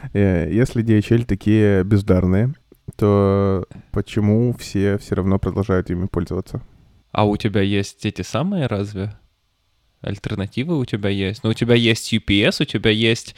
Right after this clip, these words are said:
Speaker 2: whatever the second thing is. Эм, Эрме-, ну, Эрме нет. Ну, блин.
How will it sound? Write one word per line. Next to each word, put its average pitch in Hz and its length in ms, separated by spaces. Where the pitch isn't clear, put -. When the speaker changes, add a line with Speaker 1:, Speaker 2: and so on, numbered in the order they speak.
Speaker 2:
whatever 117 540
the 113 120
second - 800
thing 113 520
is. 143 540
Эм, 101 680
Эрме-, 117 480
ну, 110 300
Эрме 107 580
нет. 87 480
Ну, 101 280
блин. 60 440